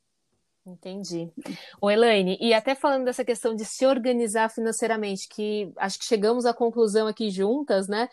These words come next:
Temos a mesma opinião que é super importante essa organização e é o primeiro passo pra, pras demais etapas de um, de um planejamento, né?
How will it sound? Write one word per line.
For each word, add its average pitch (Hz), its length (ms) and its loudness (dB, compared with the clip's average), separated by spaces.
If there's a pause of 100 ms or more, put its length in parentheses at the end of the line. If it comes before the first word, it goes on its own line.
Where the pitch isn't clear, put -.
(280)
Temos 226 260 4
a 226 60 6
mesma 240 320 6
opinião 240 680 0
que 208 680 -8
é 196 120 -2
super 262 320 -2
importante 247 680 2
essa 202 160 -4
organização 196 720 -4
e 277 100 -4
é 269 120 0
o 302 40 -2
primeiro 311 380 -4
passo 247 400 -4
pra, 269 400 -6
pras 247 260 -4
demais 247 360 -2
etapas 214 580 0
de 196 140 -8
um, 185 260 -10
de 190 100 -6
um 208 80 -4
planejamento, 196 880 -2
né? 175 240 -2